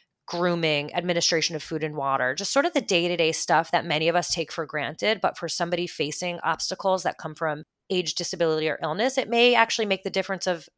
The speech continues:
being able to keep your pet at home with you or having to give them up. And so that's sort of the, the founding story, I guess you could say, the, the catalyst for the greater thinking. And then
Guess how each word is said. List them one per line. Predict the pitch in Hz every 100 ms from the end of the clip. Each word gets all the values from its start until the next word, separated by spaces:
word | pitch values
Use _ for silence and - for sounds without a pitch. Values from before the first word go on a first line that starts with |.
| _ -
being | 180
able | 180 208
to | 202
keep | - 170
your | 156
pet | - 165
at | 147
home | 160 160
with | 160 -
you | 160 107 - _ _ _ -
or | 185
having | 170 156
to | 151 160
give | 151
them | 151 135
up. | 110 - -
And | 170
so | - 185 160 151 139 _ _ _ _ _
that's | 202 214 214 -
sort | 233 202
of | 180
the, | 185 180 170 -
the | 180
founding | - 165 175 165 165
story, | - 165 160 165
I |
guess | 175 180 -
you |
could | 196 202 180
say, | - 196 208 208 202
the, | 156 -
the | 180
catalyst | - 160 156 160 160 -
for | 165 147 _ -
the | 160
greater | 143 160 156
thinking. | 156 156 156 196 214 214
And | 165 160
then | 151 151